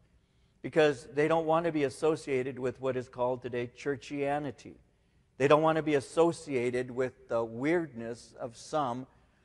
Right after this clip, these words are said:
who are out there saying things that are outlandish and, um, bringing the name of Christ into disrepute. The Apostle Paul said, "I'm not ashamed of the gospel.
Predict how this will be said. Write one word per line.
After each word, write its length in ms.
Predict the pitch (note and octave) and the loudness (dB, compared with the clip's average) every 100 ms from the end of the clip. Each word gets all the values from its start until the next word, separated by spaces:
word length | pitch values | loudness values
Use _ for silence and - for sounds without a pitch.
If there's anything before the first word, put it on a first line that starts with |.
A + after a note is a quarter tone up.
| _ | _
who 60 | C3+ | 0
are 160 | C3+ C3 | 2 4
out 400 | C#3+ D3 - B2 | 4 2 -4 -4
there 340 | B2 A#2+ C3 | 0 2 0
saying 480 | B2+ - C#3+ D#3 D3+ | -4 -4 -2 -2 -6
things 340 | - B2+ B2+ | -4 -4 -4
that 120 | A#2 A2+ | -4 -2
are 200 | A2+ - | -2 -2
outlandish 960 | B2+ C3+ - A#2 C3+ D3 A2 G#2+ A2 - _ _ _ _ _ _ _ - | 0 0 0 -2 0 0 -2 -6 -8 -18 _ _ _ _ _ _ _ -6
and, 440 | B2+ B2+ B2+ B2+ B2+ | -4 -2 -2 0 4
um, 360 | B2 B2 B2+ - A2+ | 6 4 -2 -12 -4
bringing 320 | C#3+ D#3 C3+ | -2 0 -2
the 80 | B2+ | -2
name 240 | B2+ C#3 | -2 -2
of 140 | B2 - | -4 0
Christ 420 | C#3+ D3+ C#3+ - | 2 2 -2 -6
into 180 | A#2+ B2+ | -6 -6
disrepute. 840 | A2+ C3+ - C3 - E3 D3 A2 - _ _ _ _ _ _ _ | -2 -2 -2 -10 -6 -2 -2 -4 -12 _ _ _ _ _ _ _
The 60 | C#3 | -8
Apostle 480 | C#3+ F3 G#3+ G#3 E3+ | 4 8 8 8 -2
Paul 320 | - F3+ F#3+ | 6 8 8
said, 180 | - D3+ | 6 4
"I'm 140 | F3 | 4
not 180 | F#3+ F#3 | 2 0
ashamed 400 | D3+ E3 E3 D#3 | -2 -6 -6 -8
of 120 | A2 | -10
the 60 | - | -6
gospel. 600 | B2+ C#3 - - - | -2 -2 -4 -18 -20